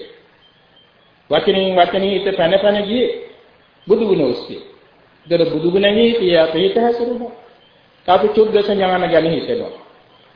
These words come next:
චුද්දස ඥාන මුල සිට ආගත අග සිට මුවට හිතින් කියවනවා. එතකොට අපේ හිත වැඩ කෙරුවේ කුසල චිත්ත නීතියක.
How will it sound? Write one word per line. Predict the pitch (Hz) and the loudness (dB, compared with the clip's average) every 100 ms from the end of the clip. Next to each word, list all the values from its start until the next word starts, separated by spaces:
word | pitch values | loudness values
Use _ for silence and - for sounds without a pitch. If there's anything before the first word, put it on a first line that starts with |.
| _ | _
චුද්දස | 170 185 202 | 0 2 2
ඥාන | 202 196 196 196 | 2 2 2 2
මුල | 185 185 | 0 0
සිට | 190 202 | 0 2
ආගත | 196 185 185 196 | 4 4 2 2
අග | 196 185 | 2 0
සිට | 180 196 | -2 -4
මුවට | 185 185 196 | 0 0 2
හිතින් | 196 185 185 185 | 2 2 -2 -2
කියවනවා. | 175 156 131 107 - - - _ _ _ _ - | 0 2 2 -2 -8 -14 -20 _ _ _ _ -12
එතකොට | - 208 220 220 | 2 4 4 4
අපේ | 208 214 185 | 2 2 0
හිත | 180 175 | 0 0
වැඩ | 185 190 165 147 165 | 4 4 4 2 2
කෙරුවේ | 175 185 208 247 | 2 2 2 2
කුසල | - 190 226 208 | 0 -2 0 0
චිත්ත | 190 180 180 | 0 0 0
නීතියක. | 156 147 - 117 | 0 0 -2 -4